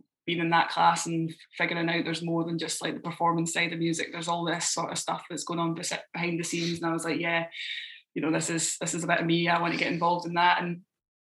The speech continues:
yeah, from there was just, you know, working the door,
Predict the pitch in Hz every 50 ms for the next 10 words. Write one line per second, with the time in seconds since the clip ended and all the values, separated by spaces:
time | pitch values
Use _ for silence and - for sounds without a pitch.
0 | _ _ _ - 190 185 180 180 - 196 196 190 175 185 196 196 180 175 170 -
1 | - 175 170 165 170 - - - - - - 175 170 170 165 165 165 170 170 -
2 | - 170 170 165 165 180 175 175 175 170 170 170 165 165 - -